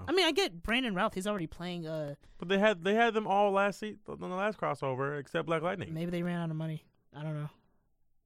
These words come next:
Speaker 1: I, I, I, I, I don't know.
Speaker 2: Maybe
Speaker 1: But
Speaker 2: they
Speaker 1: then they brought Mick over for in part two.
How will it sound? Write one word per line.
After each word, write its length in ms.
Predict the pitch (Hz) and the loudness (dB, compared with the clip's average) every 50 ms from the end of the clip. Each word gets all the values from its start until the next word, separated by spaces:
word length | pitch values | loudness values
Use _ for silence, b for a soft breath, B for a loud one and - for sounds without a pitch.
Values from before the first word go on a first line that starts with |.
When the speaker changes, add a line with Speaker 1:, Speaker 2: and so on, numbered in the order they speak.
| _ _ _ _ _ _ _ _ _ _ _ _ _ _ _ _ _ - | _ _ _ _ _ _ _ _ _ _ _ _ _ _ _ _ _ -20
Speaker 1:
I, 360 | 120 104 - - - - 135 139 - - | -20 -20 -20 -20 -20 -18 -18 -18 -18 -16
I, 40 | 139 | -14
I, 60 | 147 | -12
I, 500 | 139 143 143 139 143 151 151 - - 147 | -10 -10 -10 -10 -12 -12 -14 -14 -14 -12
I 20 | 147 | -10
don't 140 | 147 147 147 | -8 -6 -6
know. 120 | 147 135 - - _ _ _ _ _ _ - - 107 | -6 -8 -10 -14 _ _ _ _ _ _ -18 -14 -10
Speaker 2:
Maybe 160 | 98 98 104 214 | -8 -4 4 4
Speaker 1:
But 80 | 269 | 6
Speaker 2:
they 40 | 311 403 | 8 8
Speaker 1:
then 180 | 427 403 403 | 6 6 6
they 80 | 403 392 | 4 2
brought 280 | 254 285 302 294 185 | 4 4 4 4 4
Mick 300 | 185 180 190 254 320 - | 2 0 0 -2 0 2
over 400 | 190 190 190 196 180 185 185 180 165 | 2 2 2 2 0 0 -2 -2 -2
for 300 | - - - 165 165 156 | -4 -6 -4 -2 -2 -2
in 240 | - - 175 170 165 156 | -2 -4 -4 -4 -4 -4
part 260 | - - 185 151 - | -2 -4 -4 -4 -4
two. 380 | - - 180 170 151 131 143 | -6 -4 -4 -2 -2 -4 -6